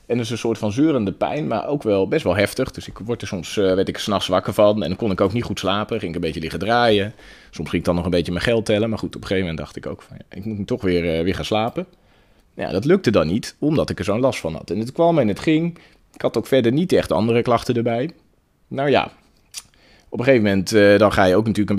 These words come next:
beetje googlen. En dan krijg je dus allemaal van die oefeningen met van die rekbanden om je, nou, zeg maar, de pezen van je schouder te trainen en zo. Dat ben ik allemaal gaan doen. Dus het, het ging dan wel weer wat beter een paar weken. Maar ja, dan kwam het weer terug en het was nooit echt helemaal weg.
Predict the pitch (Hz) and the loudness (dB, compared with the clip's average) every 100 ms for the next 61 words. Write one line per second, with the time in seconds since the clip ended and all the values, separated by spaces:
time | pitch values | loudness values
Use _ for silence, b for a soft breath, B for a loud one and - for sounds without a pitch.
0 | 90 90 120 127 127 107 95 92 98 90 | 2 0 0 2 2 0 0 0 0 0
1 | 92 92 98 95 107 - 98 92 95 90 | -2 -2 -2 0 -2 -2 -2 -2 -2 -4
2 | 87 92 120 117 104 117 117 87 90 85 | -4 0 0 2 2 2 2 0 0 0
3 | 82 87 B B - - - - 73 - | -2 -6 B B -20 -16 -14 -12 -12 -4
4 | 92 98 90 85 80 78 104 127 110 - | 0 0 0 -4 -4 -2 2 2 0 -4
5 | 123 123 117 107 104 113 127 101 92 127 | 0 2 4 2 0 0 0 0 4 4
6 | 117 92 87 120 151 b b b b - | 4 -2 -2 -2 -4 b b b b -4
7 | 104 120 127 147 - 196 151 120 104 95 | -2 -4 -8 -10 0 2 4 6 6 4
8 | 95 95 107 143 147 143 139 127 127 127 | 4 2 4 4 4 2 0 0 0 0
9 | 123 - 156 135 78 85 87 95 92 98 | 0 -2 -4 -2 -2 -6 -4 -2 -2 -4
10 | 95 160 156 - 101 - 95 185 156 - | -2 0 0 0 -2 -2 -2 0 0 -2
11 | 107 87 95 185 - | 0 2 2 2 -2